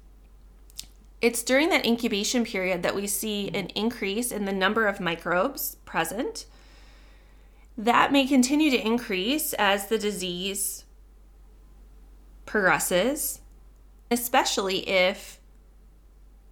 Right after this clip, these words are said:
the disease goes unchecked by our immune system or other treatments. That's when, if it progresses and this is serious enough, that you see persistent disease and or death. When your immune system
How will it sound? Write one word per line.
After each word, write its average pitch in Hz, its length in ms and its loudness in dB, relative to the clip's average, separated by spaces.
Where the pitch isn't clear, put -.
the 220 100 0
disease 202 480 -2
goes 180 640 0
unchecked - 840 -4
by 190 220 6
our 190 100 4
immune 175 300 -2
system 240 520 0
or - 180 0
other 170 260 -2
treatments. - 800 -8
That's 196 340 -2
when, 190 460 0
if 190 120 -4
it - 240 -8
progresses 208 640 0
and 185 140 -2
this 180 160 -4
is 175 100 -6
serious 254 500 -2
enough, 180 460 -2
that 180 260 0
you 196 140 -6
see 196 200 -8
persistent 208 640 -4
disease 175 520 -6
and 233 240 -4
or 240 100 2
death. - 480 -4
When 254 180 8
your 247 140 8
immune 254 300 6
system 220 720 0